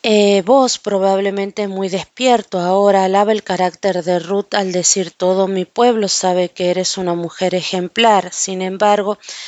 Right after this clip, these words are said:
se encuentra en un lide-, dilema, porque existe otro pariente que legalmente tiene la prioridad para casarse con Ruth.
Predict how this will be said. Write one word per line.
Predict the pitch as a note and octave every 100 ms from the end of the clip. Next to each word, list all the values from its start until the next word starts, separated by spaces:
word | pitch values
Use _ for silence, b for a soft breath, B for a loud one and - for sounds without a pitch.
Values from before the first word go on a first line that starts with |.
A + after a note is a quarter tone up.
| B
se | - G3+
encuentra | F#3+ G#3 G#3 G3+ A3
en | G3+
un | F3+ F#3
lide-, | F3+ F#3 F#3+ F3+ - - _
dilema, | F3+ G3 G3 A3 F#3+ E3+ E3 -
porque | G3 G3 A#3+
existe | A3 - A#3+ - B3
otro | A3+ A3+ A#3
pariente | - F#3+ G3+ G#3+ G3+ F#3 F#3+ F3 B B B _
que | G3
legalmente | F3+ F3 F#3 F#3+ G#3 G#3 G#3 A3+ G#3+
tiene | F#3+ G3 G3 G3
la | F3+
prioridad | - F#3+ F3 F3+ F3+ F#3+ -
para | G3+ F3+
casarse | F3 D#3 F#3 D#3+ -
con | E3+ E3+ E3
Ruth. | E3 D3 -